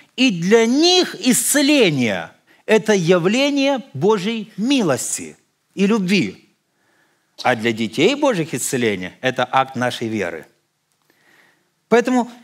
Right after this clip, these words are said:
иногда мы не можем получить. Но когда вы свидетельствуете кому-то, неверующим, когда вы молитесь за них, рискуйте, рискуйте. Когда вы молитесь за них, Бог будет давать им это.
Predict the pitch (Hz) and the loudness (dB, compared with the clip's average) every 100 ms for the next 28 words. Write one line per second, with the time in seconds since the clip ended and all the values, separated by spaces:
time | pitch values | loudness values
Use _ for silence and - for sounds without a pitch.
0 | _ - 214 240 214 269 262 262 349 359 | _ 0 2 2 2 2 2 2 2 2
1 | 277 202 185 147 160 156 214 233 - 262 | 2 4 2 2 -2 0 0 0 -2 -2
2 | 233 110 - _ _ _ _ _ _ _ | -4 -6 -16 _ _ _ _ _ _ _
3 | _ _ _ _ _ _ - 226 254 254 | _ _ _ _ _ _ 2 2 4 4
4 | 285 294 - 233 269 220 349 359 277 - | 2 2 0 0 0 4 4 4 0 0
5 | 254 247 208 233 240 226 208 143 135 165 | 0 0 0 2 4 4 4 2 0 2
6 | 277 311 339 311 170 120 - 80 76 _ | 2 4 4 4 2 2 -6 -14 -20 _
7 | _ _ _ _ 214 269 294 277 247 330 | _ _ _ _ 2 4 4 4 4 4
8 | 403 392 277 240 175 233 220 147 - - | 4 4 2 0 2 2 2 -2 -6 -20
9 | _ 143 185 254 - - 294 311 170 202 | _ -4 0 0 -2 -4 0 0 0 -6
10 | 92 76 - _ _ _ _ 147 226 - | -10 -12 -16 _ _ _ _ -2 0 -2
11 | - 311 180 104 90 78 _ _ - - | -2 -2 -2 -8 -16 -18 _ _ -6 0
12 | 233 277 277 285 359 330 208 220 180 196 | 4 4 2 2 2 2 0 0 2 2
13 | 147 - - - 139 165 330 285 320 311 | -2 -6 -18 -8 0 2 2 2 0 2
14 | 311 427 480 427 - 127 117 104 82 - | 0 0 0 0 -2 -2 -2 -6 -8 -16